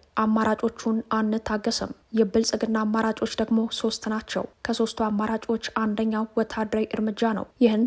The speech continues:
ለጦርነት ቅስቀሳ ምክንያት የተሰጠውን የአማራጭ ትንተና ያስቀመጡት ጄኔራል ጻድቃን ገብረትንሳኤ ናቸው። የሻዕቢያን መንግስት አካሄድ ፈጽሞ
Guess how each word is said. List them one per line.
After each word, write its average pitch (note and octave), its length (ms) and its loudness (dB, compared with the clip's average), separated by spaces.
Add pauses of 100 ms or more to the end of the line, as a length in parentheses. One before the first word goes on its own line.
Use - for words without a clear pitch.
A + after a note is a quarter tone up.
ለጦርነት A3 580 0
ቅስቀሳ A3 440 -2
ምክንያት A3 420 -2
የተሰጠውን A3 680 -2 (120)
የአማራጭ G#3+ 480 0
ትንተና A3 360 -2
ያስቀመጡት A3 680 0 (220)
ጄኔራል G#3+ 440 0
ጻድቃን A3 500 -2
ገብረትንሳኤ G#3+ 560 -2
ናቸው። - 380 -4 (240)
የሻዕቢያን A3 500 4
መንግስት A3 380 0
አካሄድ G#3+ 460 0
ፈጽሞ A3 360 -2